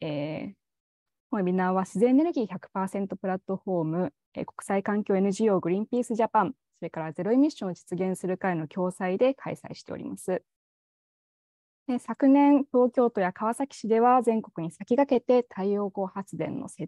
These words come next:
置義務化を含む条例が成立いたしました。で、本日のウェビナーでは、屋根上での太陽光発電が標準化されていくために、えー、何が必要かを考え、東京都や川崎市の事例から学び、えー、他の自治体や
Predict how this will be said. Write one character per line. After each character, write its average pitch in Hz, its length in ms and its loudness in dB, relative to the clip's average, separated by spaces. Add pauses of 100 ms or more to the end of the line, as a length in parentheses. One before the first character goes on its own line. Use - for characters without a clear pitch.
(100)
置 208 100 -4
義 175 80 -2
務 202 200 0
化 226 160 2
を 226 80 4
含 240 260 -4
む 208 140 -4
条 165 220 -4
例 156 180 -2
が 233 220 -4
成 180 180 -6
立 151 220 -6
い - 40 -6
た - 120 -10
し - 160 -10
ま 180 100 -6
し - 80 -14
た。 - 180 0 (520)
で、 233 100 -2
本 294 240 4
日 247 200 0
の 185 80 0
ウ - 20 -2
ェ 180 40 -2
ビ 190 120 -2
ナ 196 180 0
ー 196 40 -2
で 202 120 -2
は、 226 300 0 (160)
屋 185 80 -4
根 202 160 -2
上 208 140 -2
で 254 120 -2
の - 120 -4
太 - 180 -10
陽 175 240 0
光 165 180 -6
発 175 260 -8
電 165 220 -4
が 202 260 0 (340)
標 233 180 6
準 240 160 0
化 226 80 -6
さ - 120 -10
れ 202 120 -4
て 190 100 -4
い 180 80 -4
く - 80 -20
た 185 140 -8
め 185 160 -2
に、 220 240 -2 (240)
え 170 100 -4
ー、 - 20 -4
何 160 220 -6
が - 80 -10
必 - 240 -12
要 180 140 -6
か 185 160 -4
を 180 60 -4
考 196 260 -4 (100)
え、 226 220 -2 (120)
東 180 200 -2
京 175 180 -4
都 - 140 -12
や 160 100 -10
川 196 220 -8
崎 - 240 -10
市 - 120 -10
の 160 200 -6
事 - 120 -6
例 165 140 0
か 165 140 -4
ら 202 100 0
学 175 260 -2
び、 170 220 -2 (320)
え 190 60 -4
ー、 - 20 -4
他 175 200 -6
の 175 80 -4
自 175 120 -10
治 - 140 -18
体 202 200 -2
や 214 240 2